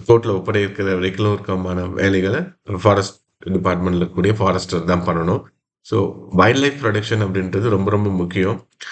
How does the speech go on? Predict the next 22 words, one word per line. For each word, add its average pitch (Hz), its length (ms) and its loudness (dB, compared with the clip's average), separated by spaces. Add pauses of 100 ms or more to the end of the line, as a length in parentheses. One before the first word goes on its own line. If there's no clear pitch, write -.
(220)
ஒரு 98 520 4
யானை 107 480 2
இறந்துருச்சு 107 420 0
அப்படின்னா, 113 680 0
அங்க 98 300 0
இருக்கக்கூடிய, 110 760 -2
அஹ், 87 180 0
ஃபாரஸ்ட் 98 380 2
டிபார்ட்மெண்ட்டே 110 560 0
அதிரும், 87 300 0
சரிங்களா? 90 320 -2
ஒரு 87 200 -2
ஃபாரஸ்டர்ல 95 480 0
இருந்து, 90 220 2
ஒரு 90 160 0
ரேஞ்சர்ல 95 300 0
இருந்து 90 240 -2
எல்லாருக்குமே 92 500 -2
பிரச்சனைகள் 92 520 0
அப்படின்றது 85 480 0
இருக்கும். - 380 -2 (340)
So, 131 380 0